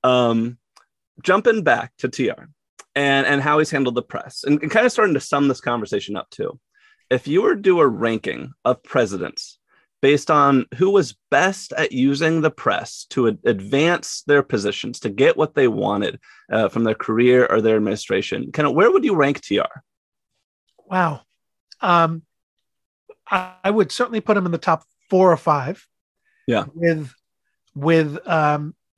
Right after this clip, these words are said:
Speaker 2: and, you know, it's hard to compare them to the nineteenth century presidents. Although
Speaker 1: Absolutely.
Speaker 2: Lincoln, Lincoln was very, very adept at using the press. Um, so I might put him up there.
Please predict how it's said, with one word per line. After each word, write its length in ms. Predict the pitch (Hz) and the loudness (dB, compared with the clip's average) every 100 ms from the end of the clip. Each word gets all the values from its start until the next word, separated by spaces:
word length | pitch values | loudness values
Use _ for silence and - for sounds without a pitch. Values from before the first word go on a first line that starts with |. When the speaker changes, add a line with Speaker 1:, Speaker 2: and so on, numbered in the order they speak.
| - | -4
Speaker 2:
and, 120 | 262 | -2
you 40 | |
know, 280 | 302 277 277 | 0 0 0
it's 100 | 247 | -2
hard 240 | - 311 330 | -2 -6 -6
to 60 | 247 | -4
compare 220 | 220 226 | 0 0
them 140 | 202 | 0
to 100 | 185 | -2
the 220 | 170 170 165 | -2 -2 -2
nineteenth 420 | 180 180 175 147 | 0 0 -2 -6
century 360 | 175 143 147 135 | -8 -10 -10 -12
presidents. 560 | 139 135 120 117 - - _ - | -10 -10 -12 -20 -20 -20 _ 0
Although 220 | 131 208 | 6 6
Speaker 1:
Absolutely. 340 | 208 240 240 | 6 4 2
Speaker 2:
Lincoln, 200 | 214 180 _ _ - | 0 0 _ _ -2
Lincoln 380 | 208 262 247 214 | 0 2 0 2
was 180 | 196 147 | 2 0
very, 460 | 143 190 214 196 | 0 4 4 4
very 280 | 156 156 147 | 2 -2 -4
adept 360 | 139 139 127 - | -6 -10 -12 -16
at 120 | 143 | -16
using 460 | 156 151 143 143 | -12 -10 -8 -10
the 80 | 131 | -14
press. 380 | 127 131 - - _ _ _ _ _ - | -16 -18 -20 -20 _ _ _ _ _ -6
Um, 460 | 165 160 156 170 _ _ _ _ _ | 0 0 -2 -6 _ _ _ _ _
so 180 | - 180 | -8 0
I 100 | 165 | 0
might 240 | 170 165 160 _ | 2 -2 -4 _
put 160 | 165 | -6
him 160 | 143 147 | -6 -8
up 160 | 135 - | -14 -16
there. 260 | 151 143 | -20 -20